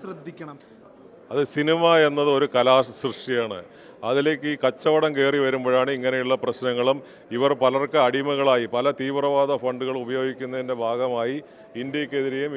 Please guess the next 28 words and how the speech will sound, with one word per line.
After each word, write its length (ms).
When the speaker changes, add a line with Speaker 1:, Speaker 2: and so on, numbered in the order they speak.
Speaker 2:
ഇന്ത്യയിലുള്ള 520
പ്രധാനമന്ത്രിക്കെതിരെയും 1120
ഇന്ത്യയിലുള്ള 440
ഹോം 260
മിനിസ്റ്റർക്കെതിരെയും 760
ഇവർക്കൊരു 440
പടം 220
ചെയ്യണമെന്നുണ്ടെങ്കിൽ 800
അതിൻ്റെ 340
പിന്നണിയിൽ 420
ആരാണ്, 300
അതാണ് 280
നമ്മൾ 200
കണ്ടെത്തേണ്ടത്. 600
അതിവിടുത്തെ 460
എൻ 80
ഐ 100
എ 160
പോലുള്ള 340
ഏജൻസികൾ 520
അത് 180
കണ്ടുപിടിച്ച് 500
അവർക്ക് 340
തക്കതായ 580
ശിക്ഷ 320
കൊടുത്ത് 340
ഇതേപോലെ 520
ഇനി 160